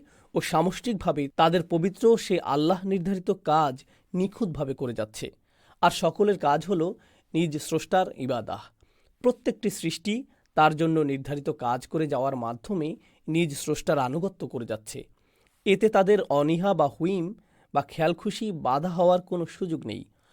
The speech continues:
অর্থাৎ যা ভালো লাগে তা করব ক্ষতিকর হলেও, যা ভালো লাগে না তা করব না লাভজনক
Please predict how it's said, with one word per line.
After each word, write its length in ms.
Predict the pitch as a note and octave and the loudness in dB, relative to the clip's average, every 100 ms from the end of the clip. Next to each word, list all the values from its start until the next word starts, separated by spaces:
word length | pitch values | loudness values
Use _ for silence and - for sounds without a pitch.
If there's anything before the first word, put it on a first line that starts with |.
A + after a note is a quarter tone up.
| _ - | _ 0
অর্থাৎ 320 | G#3+ C4 G3+ | 2 2 4
যা 100 | G#3+ | 2
ভালো 280 | - D3 F#3+ | 2 2 4
লাগে 220 | G#3+ G#3 | 4 4
তা 160 | F#3 | 0
করব 560 | E3+ - F3+ F#3+ G#3 G3+ - | 0 0 0 4 2 2 -2
ক্ষতিকর 440 | E3+ D#3+ G3+ A3 | -8 -4 2 2
হলেও, 320 | G3+ G#3 C4 - _ _ _ - | 4 2 0 -8 _ _ _ -8
যা 200 | C#3 B2+ | -2 -2
ভালো 320 | A#2+ B2 D#3 | -2 0 4
লাগে 200 | G#3+ G#3 | 4 4
না 260 | A3+ B3 D4 | 0 -2 -2
তা 140 | D#3 C3+ | -2 -2
করব 400 | - D#3+ F#3 G3 | -2 -2 0 0
না 240 | C#3+ G3+ - _ _ - | -2 -6 -12 _ _ -4
লাভজনক 640 | C3+ C#3 C#3 C3+ E3+ G3+ | 0 2 2 2 4 2